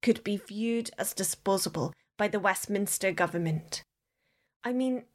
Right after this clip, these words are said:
imagine looking out of your window, or just doing an everyday thing like driving down the road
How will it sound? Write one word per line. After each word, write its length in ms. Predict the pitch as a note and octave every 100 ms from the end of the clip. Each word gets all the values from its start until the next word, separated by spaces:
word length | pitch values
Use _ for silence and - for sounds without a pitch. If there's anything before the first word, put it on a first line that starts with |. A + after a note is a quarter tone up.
| _ _
imagine 680 | B3+ B3+ C4 C4+ - B3+ A3+
looking 280 | B3 C#4 C4
out 140 | B3+
of 100 | -
your 140 | A#3 G#3
window, 540 | F#3+ F#3+ F3 F3 F3 - _ _ -
or 120 | A3+
just 320 | A3+ A#3 -
doing 240 | B3 B3
an 80 | A#3+
everyday 500 | A3+ A3 A#3+ A3+ G3+
thing 400 | G3+ E3 F#3+ F#3+
like 300 | G3 F#3+ -
driving 400 | - F#3+ G#3+ A3
down 180 | G#3+ G#3+
the 80 | G#3
road 460 | F#3 F#3+ F#3+ G3